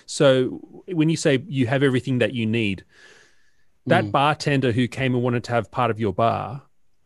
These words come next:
Speaker 1: if they
Speaker 2: Mm.
Speaker 1: don't perform well, they don't get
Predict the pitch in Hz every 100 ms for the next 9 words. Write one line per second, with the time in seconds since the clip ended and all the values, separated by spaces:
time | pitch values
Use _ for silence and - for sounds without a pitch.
0 | _ - 123 160 156 131 123 113 117 107
1 | - 135 110 101 95 95 95 117 151 _
2 | _ _ _ _ _ _ _ _ _ -
3 | - 110 110 120 127 - - 107